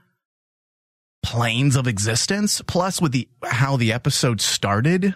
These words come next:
Cyborg literally mentioned thirty-seven dimensions conveniently, and then he was abruptly cut off. So I had figured this aspect would probably come into play in this episode or sometime later. Because as we know, Dave, when it comes to T V,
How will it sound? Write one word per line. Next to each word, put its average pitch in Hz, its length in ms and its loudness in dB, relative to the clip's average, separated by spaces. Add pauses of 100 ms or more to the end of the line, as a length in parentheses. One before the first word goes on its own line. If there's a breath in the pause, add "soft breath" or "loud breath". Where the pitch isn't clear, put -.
Cyborg 139 680 0 (280)
literally 135 400 2
mentioned 135 600 0
thirty-seven 123 840 0
dimensions 120 580 2
conveniently, 131 800 2
and 117 160 -2
then 117 120 2
he 120 120 4
was 117 160 2
abruptly 107 440 0
cut 107 220 0
off. 95 340 -2 (120)
So 147 260 -2
I 135 120 0
had 147 140 0
figured 151 600 -2
this 120 280 0
aspect 117 500 -4
would 107 180 0
probably 120 520 0
come 110 460 0 (120)
into 107 340 2
play 110 640 0
in 95 160 0
this 139 220 0
episode 143 680 0
or 107 140 0
sometime 101 580 0
later. 76 400 -6 (720)
Because 226 220 0
as 185 180 -2
we 117 120 4
know, 110 220 2
Dave, 117 320 0
when 127 100 0
it - 60 -8
comes 170 220 0
to 131 60 0
T 104 220 2
V, 98 300 2